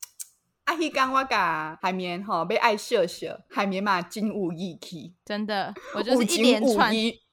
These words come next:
Speaker 2: <laughs> 一连串甜言蜜语攻势。“我们家雨欣怎么会那么棒？人长得那么美，
Speaker 1: <laughs>
Speaker 2: 又会讲台语，又会画画。哦，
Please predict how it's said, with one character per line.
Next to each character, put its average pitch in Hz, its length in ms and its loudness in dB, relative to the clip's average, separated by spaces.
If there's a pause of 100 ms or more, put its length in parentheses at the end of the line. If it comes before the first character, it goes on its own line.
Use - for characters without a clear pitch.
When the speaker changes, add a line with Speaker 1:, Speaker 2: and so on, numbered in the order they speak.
Speaker 2:
<laughs> - 1040 -2
一 339 100 2
连 269 220 4
串 285 200 6
甜 247 240 0
言 262 220 0
蜜 302 240 -4
语 196 140 -6
攻 247 240 -2
势。 - 180 -8
“我 302 80 -4
们 320 100 0
家 440 200 4
雨 381 120 2
欣 392 240 -4
怎 381 140 0
么 262 80 0
会 359 140 -4
那 381 120 -4
么 359 160 -4
棒？ 320 400 0 (280)
人 359 180 2
长 403 180 2
得 302 100 -2
那 392 100 -2
么 392 120 0
美， 311 260 -4
Speaker 1:
<laughs> - 0 -
Speaker 2:
又 339 100 -4
会 415 120 2
讲 302 220 -2
台 285 180 -2
语， 349 120 -4
又 370 120 -2
会 427 120 -4
画 415 80 -6 (160)
画。 - 80 -6 (720)
哦， 339 100 -6